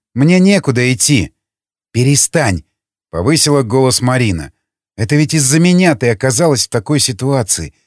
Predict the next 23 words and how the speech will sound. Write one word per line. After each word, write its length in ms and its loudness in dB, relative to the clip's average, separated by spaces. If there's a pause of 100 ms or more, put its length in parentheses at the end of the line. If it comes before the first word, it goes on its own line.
(300)
И 80 -6
я 160 4
сделаю 380 2
все, 320 0
чтобы 360 -2
ты...» 380 0 (480)
«Из-за 300 -2
тебя?» — 480 0 (600)
снова 340 -2
усмехнулась 580 -4
Сабрина. 560 -4 (400)
«А 100 -2
ведь 220 2
я 180 2
тебя 240 0
похитила. 680 -4 (480)
Ничего 420 0
бы 140 0
этого 240 0
не 260 4
было, 220 2
если 400 0
бы...» 280 0